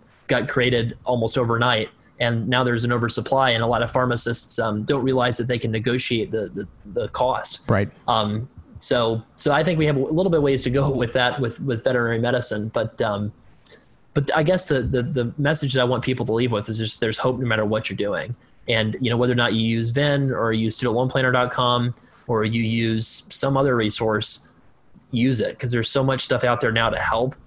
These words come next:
Speaker 1: when, you know, a couple, few years ago, even there, there was, like, nothing. Um, so get help.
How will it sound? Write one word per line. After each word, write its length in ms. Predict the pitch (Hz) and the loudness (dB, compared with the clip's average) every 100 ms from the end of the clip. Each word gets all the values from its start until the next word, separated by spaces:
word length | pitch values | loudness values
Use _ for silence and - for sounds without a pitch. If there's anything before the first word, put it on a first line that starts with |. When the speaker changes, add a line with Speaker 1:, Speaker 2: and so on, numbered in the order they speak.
| - | -2
Speaker 1:
when, 340 | 123 117 104 | 0 0 -2
you 80 | - | -4
know, 280 | 113 101 95 - | -2 -2 -4 -8
a 20 | |
couple, 260 | - 123 - | -4 -4 -4
few 160 | - 139 | -2 2
years 240 | 139 131 | 2 0
ago, 200 | 107 104 | 0 -2
even 220 | 104 110 | -2 0
there, 160 | 113 110 | 0 -2
there 140 | 131 | -2
was, 180 | 113 107 | -2 -2
like, 220 | 104 101 | -4 -4
nothing. 420 | 113 110 - 85 - - - - - | -4 -4 -4 -8 -10 -16 -20 -10 -2
Um, 380 | 107 101 104 - _ - - 131 | 0 0 -4 -10 _ -20 -14 -4
so 460 | - 110 101 104 - - - - | 0 2 0 -2 -8 -20 -20 -6
get 140 | - 156 | -2 0
help. 320 | 160 - - | 0 0 -2